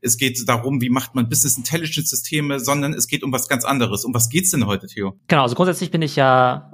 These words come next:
Speaker 2: ähm, ja, interessiere ich mich für digitale Trends und Geschäftsmodelle, vor allem in den Bereichen Social Media und E-Commerce und dabei immer mit einem Blick Richtung Silicon Valley, China und auch Generation Z.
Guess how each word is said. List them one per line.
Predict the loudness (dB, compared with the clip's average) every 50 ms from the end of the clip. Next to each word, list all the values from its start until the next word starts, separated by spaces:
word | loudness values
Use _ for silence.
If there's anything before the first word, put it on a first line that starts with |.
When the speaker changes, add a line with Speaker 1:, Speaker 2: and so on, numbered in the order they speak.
| -6
Speaker 2:
ähm, | -4 -4 -2 -4 -4 -4 -2
ja, | 0 0 0
interessiere | -2 -4 -8 -6 -4 -2
ich | -2 -2
mich | 0 2
für | 2 2 2
digitale | 2 0 -2 0 2 4 4 4 4 2 0
Trends | -2 -2 0 0 0 0 -2
und | -4 -4
Geschäftsmodelle, | -4 -4 -4 -4 -4 -4 -2 -2 0 0 0 0 -2 -2
vor | 0 2 2 2
allem | 2
in | 2
den | 0 -2 -2
Bereichen | -2 0 2 2 0 0 -2 -2 -2 -2 -2
Social | -4 -2 -2 -2 -2 0 0 -2
Media | -2 -2 0 0 2 2 2 2
und | 0 0 -4 -4 -4
E-Commerce | -6 -4 -2 0 0 0 0 -2 -4 -8 -12 -16 -20 -20 _ _ -20 _ _ _ 0
und | 2 4 4 4 4
dabei | 2 4 4 4 2
immer | 2 2 2 2 4 4
mit | 2 0 0
einem | 0 -2 0
Blick | 0 0 0 0 0 -4
Richtung | -4 -2 0 2 2 4 4 2 0 -2
Silicon | -2 -2 -2 -2 -2 -2 -2 -2
Valley, | 0 0 0 0 -2 -2 -4 -4 -6 -6
China | -6 -4 -2 0 2 2 2 2
und | 2 2 2
auch | 0 0 2
Generation | 0 0 0 0 0 0 0 -2 -2 0
Z. | 0 0 0 0 -2 -6